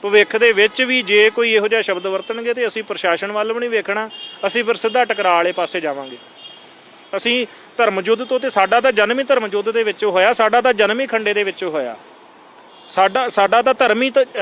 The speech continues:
ਯੁੱਧ ਹੈ ਤੇ ਅਸੀਂ ਲੜਾਈ ਤੋਂ ਪਿੱਛੇ ਕਿਵੇਂ ਹਟ ਜਾਈਏ? ਸਾਡੀ ਅੰਮ੍ਰਿਤਸਰ ਦੀ ਪਵਿੱਤਰ ਧਰਤੀ ਹੈ ਤੇ ਜੇ ਇੱਥੇ ਕੋਈ ਆ ਕੇ ਮੈਂ ਕਰੂਸੇਡ ਕਰਨਾ, ਕੀ ਕਬਜ਼ਾ ਕਰਨਾ, ਵੀ ਇੱਥੇ ਕੀ ਵੈਟੀਕਨ ਚਰਚ ਰਿਹਾ ਇੱਥੇ ਵੀ? ਕੀ ਇਤਿਹਾਸਕ ਥਾਂ ਹੈ ਕੋਈ ਇੱਥੇ ਪ-, ਈਸਾਈਅਤ ਦੀ?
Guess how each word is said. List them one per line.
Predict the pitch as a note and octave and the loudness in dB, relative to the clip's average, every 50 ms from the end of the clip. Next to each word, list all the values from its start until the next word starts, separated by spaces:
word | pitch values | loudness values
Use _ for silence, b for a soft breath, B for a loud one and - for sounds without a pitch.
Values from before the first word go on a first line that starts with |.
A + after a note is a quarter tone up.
| F#3+ - | -2 0
ਯੁੱਧ | G#3+ A3 G#3+ G#3 | 0 2 2 4
ਹੈ | A#3 G#3+ G3 - - - - - _ - _ _ _ _ | 2 2 0 -2 -10 -20 -20 -20 _ -20 _ _ _ _
ਤੇ | - A3+ | -2 -2
ਅਸੀਂ | G#3+ A3 A#3+ A#3+ | 0 0 0 0
ਲੜਾਈ | A#3+ A3+ A#3 A3+ | 2 2 2 0
ਤੋਂ | G#3+ A#3+ A#3 | 0 -2 -4
ਪਿੱਛੇ | A3 A3+ - - A#3 | -4 -6 -6 -6 -4
ਕਿਵੇਂ | A3 A3+ G#3 G#3+ G#3 | -4 -4 -4 -2 -2
ਹਟ | F#3 F3 E3 | -2 -2 -2
ਜਾਈਏ? | E3 F3+ G3+ B3 | -2 -2 -2 -2
ਸਾਡੀ | A#3 - G3+ F3+ F3+ F#3 A#3 A#3 | 0 2 2 0 0 0 0 0
ਅੰਮ੍ਰਿਤਸਰ | A3+ G#3 G#3 G3 - A3+ A3 | 0 0 0 -2 -2 -4 -4
ਦੀ | G#3 A3+ G#3+ | -2 -4 -6
ਪਵਿੱਤਰ | G#3+ G3+ F#3 E3+ - G3+ F#3+ | -6 -6 -8 -8 -6 -8 -8
ਧਰਤੀ | F#3 - G#3 E3+ - - G#3 G#3+ | -6 -6 -6 -6 -6 -6 -4 -2
ਹੈ | A3 | -2
ਤੇ | G#3+ A#3 A#3+ | -2 -2 -2
ਜੇ | G#3 A3+ G#3+ | 0 2 2
ਇੱਥੇ | G#3+ - - B3 | 2 0 -2 -4
ਕੋਈ | A#3+ B3 B3 A#3 | -4 0 0 2
ਆ | G#3+ G3 | 2 2
ਕੇ | - G#3+ G#3+ | 2 0 -2
ਮੈਂ | G#3+ G#3 | -2 -2
ਕਰੂਸੇਡ | - - F#3+ G#3 A#3+ G#3+ A#3+ A3 G#3 | -4 -6 -8 -10 -8 -4 -4 -4 -2
ਕਰਨਾ, | G3+ G#3 F#3+ F3+ F#3 G3 G#3+ | -2 -2 -2 -2 -2 -6 -8
ਕੀ | - - A3+ A3+ G#3+ | -8 -8 -8 -6 -2
ਕਬਜ਼ਾ | B3 A#3 A#3 A3+ A#3 A#3 | -2 -2 0 0 0 0
ਕਰਨਾ, | A3 G#3+ F#3+ F3+ F3+ F3+ | 0 -2 -4 -4 -4 -6
ਵੀ | F#3 A3 B3 B3 | -6 -4 -4 -4
ਇੱਥੇ | A3+ - B3 B3 A3+ B B B B B B | -4 0 0 0 0 B B B B B B
ਕੀ | - A3+ A3 | -6 -2 0
ਵੈਟੀਕਨ | F#3 F#3 - - G#3 A3 G3 A#3 A3+ G#3+ | 2 2 2 2 2 0 2 0 0 0
ਚਰਚ | F#3 G#3 G3+ G3 - C4+ | 0 0 0 0 2 2
ਰਿਹਾ | A#3+ A#3+ B3 B3 | 4 4 4 4
ਇੱਥੇ | B3+ B3 A#3+ - B3+ B3+ | 4 2 2 2 -2 -2
ਵੀ? | B3+ D4 - - _ - - - _ - - _ _ _ _ _ _ _ _ _ _ - | -2 -4 -10 -12 _ -20 -20 -20 _ -20 -20 _ _ _ _ _ _ _ _ _ _ -6
ਕੀ | G3+ A3+ | 0 0
ਇਤਿਹਾਸਕ | A#3+ G#3+ B3+ B3+ B3+ A3+ F3 - F#3+ G3 | 2 2 4 4 4 4 2 0 -2 -4
ਥਾਂ | - - F3+ F#3 F#3+ | -2 0 2 2 2
ਹੈ | A3+ C4 B3+ | 2 2 0
ਕੋਈ | B3+ C4 C4 B3+ | -2 -2 -2 0
ਇੱਥੇ | B3 B3 - B3 B3+ | -2 -2 -2 -4 -6
ਪ-, | B3 - B3 C4+ - _ - | -6 -6 -10 -10 -10 _ -10
ਈਸਾਈਅਤ | G3+ - G#3+ G#3+ G#3+ A3+ A3+ G#3 | -4 0 0 0 2 2 0 -2
ਦੀ? | G3+ A3+ | -4 -8